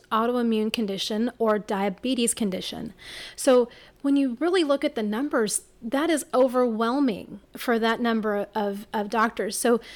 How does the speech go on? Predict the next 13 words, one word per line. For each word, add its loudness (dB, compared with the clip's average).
to 4
see 0
your 2
endocrinologist -2
for 0
two -2
or 2
three -2
minutes -2
face-to-face -2
is 2
very 2
typical. -6